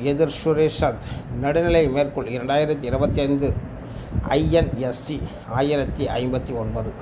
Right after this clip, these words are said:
மேற்கொண்டு வழக்கில் காணப்பட்டுள்ள சில சட்ட வார்த்தைகள். மெஸ்னோ லாபம்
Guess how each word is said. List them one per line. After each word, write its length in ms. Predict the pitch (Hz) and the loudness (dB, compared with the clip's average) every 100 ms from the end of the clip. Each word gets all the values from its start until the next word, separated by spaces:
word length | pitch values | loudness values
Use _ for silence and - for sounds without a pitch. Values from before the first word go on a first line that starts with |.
| - - - - - - - - - | -12 -12 -14 -14 -14 -12 -12 -8 0
மேற்கொண்டு 500 | 147 143 143 139 123 107 | 2 2 0 0 -2 -2
வழக்கில் 440 | 127 139 135 127 | 0 0 -2 -4
காணப்பட்டுள்ள 600 | 127 131 123 123 127 127 147 113 - - - - - | 0 0 0 -2 -2 2 2 2 -4 -10 -14 -14 -12
சில 280 | - - 165 151 - - - - - - - - - - - | -8 0 2 2 -2 -12 -14 -16 -14 -14 -14 -14 -12 -12 -12
சட்ட 420 | - - 147 - 165 151 - - | -4 2 2 4 2 2 -2 -4
வார்த்தைகள். 520 | 127 127 - 120 113 - - - - - 131 | -2 -2 -4 -6 -6 -6 -4 -4 -4 -6 0
மெஸ்னோ 480 | 160 165 - 170 160 | 2 2 2 4 4
லாபம் 380 | 123 123 123 117 | 4 2 2 -2